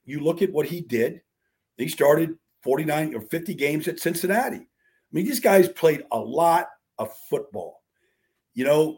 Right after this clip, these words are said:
days when they were tremendous underdogs, had upsets, like, all the things that build up your muscle memory. Like, Anthony doesn't have that. So you go, okay, does the talent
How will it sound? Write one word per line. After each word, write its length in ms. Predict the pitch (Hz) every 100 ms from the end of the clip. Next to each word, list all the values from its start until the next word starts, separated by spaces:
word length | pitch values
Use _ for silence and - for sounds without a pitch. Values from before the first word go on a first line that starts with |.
| -
days 360 | 151 165 185 170
when 200 | 165 156
they 140 | 156
were 240 | 151 139 -
tremendous 720 | - 165 160 170 180 175 156 -
underdogs, 640 | 160 170 131 117 104 80 -
had 160 | 123 -
upsets, 480 | 131 - 117 92 -
like, 160 | 143 - -
all 300 | 220 269 247
the 140 | 175
things 640 | - - 202 180 135 117
that 240 | - 120 - _ _ _ _ _ _ _ _ _ -
build 300 | 202 220 202
up 180 | 202 165
your 120 | 143
muscle 360 | 165 185 160
memory. 540 | 147 226 269 - - _ _ _ _ -
Like, 240 | 170 170 _ _ -
Anthony 320 | 226 220 196
doesn't 260 | 185 -
have 240 | 123 123 -
that. 140 | - _ _
So 120 | - 180
you 140 | 180
go, 140 | 170
okay, 360 | 185 185 117 - _ _ _ _ -
does 180 | 160
the 120 | 160 127
talent 680 | - 220 240 131 113 -